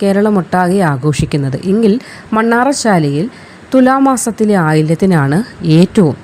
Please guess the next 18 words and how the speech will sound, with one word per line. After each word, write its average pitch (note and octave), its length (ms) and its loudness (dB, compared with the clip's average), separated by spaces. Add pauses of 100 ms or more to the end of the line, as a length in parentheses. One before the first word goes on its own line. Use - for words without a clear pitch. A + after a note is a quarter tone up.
(140)
പ്രാധാന്യമുള്ളത്. C#3 1000 -2 (160)
അതിനു A3+ 200 0
പിന്നിലൊരു F#3+ 540 0 (320)
ഐതിഹ്യം D3 540 2
കൂടിയുണ്ട്. D#3+ 480 -2 (420)
അത് C#4 140 0
നമ്മൾ A#3+ 480 2
ഭക്തർ E3+ 420 -4 (140)
അറിഞ്ഞിരിക്കേണ്ടത് D3+ 840 0 (160)
അത്യാവശ്യമാണ്. C#3 800 2 (320)
ആ C4 120 2
ഐതിഹ്യം G#3+ 420 0
ഇങ്ങനെയാണ്. E3 600 0 (560)
ഒരിക്കൽ G3+ 420 2 (520)
തിരുവിതാംകൂർ C#4 640 4
മഹാരാജാവിന് E3 1200 -2
കന്നിയിലെ A3+ 560 0
ആയില്യം D#3+ 520 0